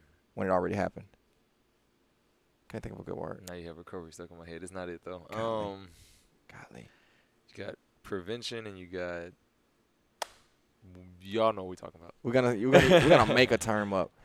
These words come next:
Speaker 1: I have to. Okay?
Speaker 2: Okay.
Speaker 1: You got prevention and I have to. You don't wanna be in a position where you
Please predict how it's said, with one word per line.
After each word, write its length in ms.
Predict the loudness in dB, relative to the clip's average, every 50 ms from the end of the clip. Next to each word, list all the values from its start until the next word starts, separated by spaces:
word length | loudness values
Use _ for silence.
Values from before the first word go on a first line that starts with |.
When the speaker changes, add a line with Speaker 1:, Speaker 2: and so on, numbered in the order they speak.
| -20 _ _ _ -6 -2
Speaker 1:
I 100 | -2 0
have 220 | 2 2 0 0
to. 200 | -2 -10 -10 -10 -12 _ _ _ _ _ _ _ _ _ _ _ _ _ _ -18 -10
Okay? 220 | -4 -4 -2 -2
Speaker 2:
Okay. 140 | -4 -6 -2
Speaker 1:
You 60 | 2
got 140 | 2 2 2
prevention 460 | 0 -4 -4 -4 -4 -4 -6 -8 -8
and 120 | -8 -6 -6
I 100 | -4 -4
have 180 | -4 -6 -6
to. 200 | -8 -12 -14 -14 -14 _ _ _ _ -20 -20 -20 _ _ _ _ _ _ _ _ _ _ -16 -8
You 160 | -4 2 2
don't 240 | 2 2 2 -2 -2
wanna 340 | 2 4 6 6 6 4
be 260 | 2 0 -2 0 2 2
in 80 | 0
a 40 | 0
position 360 | 0 0 0 0 0 0 -6
where 120 | -8 -10 -10
you 120 | -12 -14